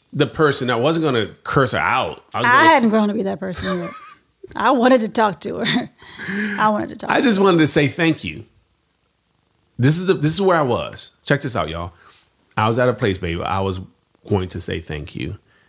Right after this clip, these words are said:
Speaker 1: Thank you for saying something that pushed me to do something that I wouldn't have done without you saying that something.
Speaker 2: Mm-hmm.
Speaker 1: Like, you pushed me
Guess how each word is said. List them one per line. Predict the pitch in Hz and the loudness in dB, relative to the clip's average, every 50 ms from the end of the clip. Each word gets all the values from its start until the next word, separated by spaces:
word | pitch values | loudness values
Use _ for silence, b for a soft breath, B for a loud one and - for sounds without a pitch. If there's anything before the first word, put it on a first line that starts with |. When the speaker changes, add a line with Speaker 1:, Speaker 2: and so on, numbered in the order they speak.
| b b b | b b b
Speaker 1:
Thank | - - 104 117 110 - | -2 0 0 0 0 -4
you | 131 120 120 131 123 120 117 _ _ _ _ _ - | -6 -6 -6 -6 -8 -10 -14 _ _ _ _ _ -8
for | - 95 90 | -4 -4 -2
saying | - - - 101 98 98 101 98 95 | -2 -2 -2 -2 -2 -2 -4 -6 -6
something | - - 87 85 87 85 - 78 82 82 | -8 -8 -8 -8 -10 -10 -8 -8 -8 -6
that | - - - - | -6 -8 -6 -4
pushed | - 110 101 - - | -2 -2 -2 -4 -6
me | 113 104 | -8 -8
to | 101 101 | -8 -8
do | 90 95 - 117 131 143 | -8 -6 -4 -4 -4 -4
something | - - - 78 73 - - 80 82 82 80 | -6 -10 -12 -12 -12 -12 -10 -10 -8 -6 -6
that | 92 82 | -4 -4
I | 80 | -4
wouldn't | 78 80 92 104 - 101 | -2 -2 -2 -2 -2 -4
have | 98 90 87 | -8 -8 -8
done | 98 92 85 80 | -8 -8 -8 -8
without | 76 78 78 78 73 73 - | -10 -10 -10 -12 -12 -12 -12
you | 82 | -10
saying | 78 - - 82 76 78 80 82 | -8 -8 -6 -6 -6 -8 -8 -10
that | - - | -10 -10
something. | - - - - - - - - - _ _ _ _ _ _ _ | -10 -10 -12 -12 -14 -18 -20 -20 -20 _ _ _ _ _ _ _
Speaker 2:
Mm-hmm. | 233 226 226 220 262 277 320 - _ _ - | -10 -8 -8 -6 -6 -6 -8 -8 _ _ -6
Speaker 1:
Like, | 190 92 90 - _ _ _ | -6 -6 -8 -10 _ _ _
you | - - - - - 107 113 127 | -20 -20 -8 -2 0 0 0 0
pushed | 127 - - 143 123 - - - | -2 -2 -2 -2 -2 -2 -4 -8
me | 95 85 80 76 80 82 | -10 -10 -10 -12 -12 -14